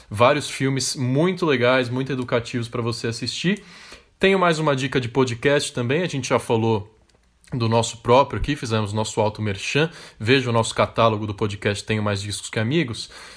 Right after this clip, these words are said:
e um podcast parceiro que é da galera do Hi Hat Girls. Esse projeto é lindo, Tony, é uma, é uma equipe de meninas que incentiva mulheres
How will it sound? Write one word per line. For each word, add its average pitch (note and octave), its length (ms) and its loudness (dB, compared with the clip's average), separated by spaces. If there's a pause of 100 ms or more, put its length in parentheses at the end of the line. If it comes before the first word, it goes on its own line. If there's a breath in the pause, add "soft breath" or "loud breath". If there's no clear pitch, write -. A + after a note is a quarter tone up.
(140 loud breath)
e F3 120 4
um A3 40 2
podcast E3+ 520 2
parceiro C#3+ 680 2
que B2+ 180 0
é D#3+ 80 4
da D#3 120 0
galera C#3+ 420 2
do C#3+ 240 -4
Hi D#3+ 480 2
Hat E3+ 260 0
Girls. A#2+ 460 0 (400 loud breath)
Esse E3 280 2
projeto D3 520 2
é - 20 2
lindo, C#3+ 440 0
Tony, G#2 260 0
é G#2+ 80 0
uma, A#2+ 960 0
é G#2 680 -2
uma A#2 200 0
equipe F3 280 -4
de D3 120 -4
meninas C3 640 -2
que C#3 280 -4
incentiva D#3+ 920 0 (340 loud breath)
mulheres D3 880 2